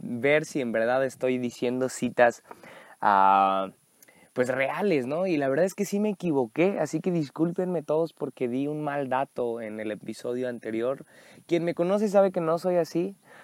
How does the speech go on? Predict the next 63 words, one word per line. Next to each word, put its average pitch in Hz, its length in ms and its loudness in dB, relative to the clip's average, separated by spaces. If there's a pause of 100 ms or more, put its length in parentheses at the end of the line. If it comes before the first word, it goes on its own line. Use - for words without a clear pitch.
(120)
no 147 220 2
soy 170 200 4
de 165 80 2
inventarme 143 680 0
citas. 156 400 -2
Me 175 80 2
equivoqué 180 400 0
por 208 180 4
un 185 300 0
número, 123 400 -2
me 127 100 -4
equivoqué 131 380 -6
por 165 260 -2
un 156 220 -4
número. 143 400 -4 (480)
Este, 107 1040 -4
no, 170 240 2
no, 202 240 8
no 208 140 2
quiero 208 180 4
dar 180 140 8
el 165 100 6
dato 160 200 8
ahorita 147 260 4
porque 127 180 -4
no 123 80 0
lo 131 80 4
tengo 139 240 0
a 135 40 4
la 113 100 2
mano 123 240 -2
y 127 40 -4
no 120 120 -2
equi-, 123 240 -8
no 127 160 -4
quiero 135 180 -4
equivocarme 120 560 -4
otra 117 220 -2
vez, 123 260 -2 (380)
pero 156 160 2
me 156 80 2
equivoqué 165 340 2
por 190 140 2
un 190 160 2
número 175 480 4
y 123 240 2
no 135 100 0
existía 143 580 -2
la, 113 320 0
la 110 140 0
cita 123 300 -4
que 113 120 -6
yo 120 140 0
di. 156 180 0
Entonces 123 440 -2
ella 123 180 -2
me 123 80 -4
dijo, 127 160 -4
"Oye, 175 180 2
tal 170 200 0
cita 175 260 0
no 175 100 -4
existe". 175 640 -4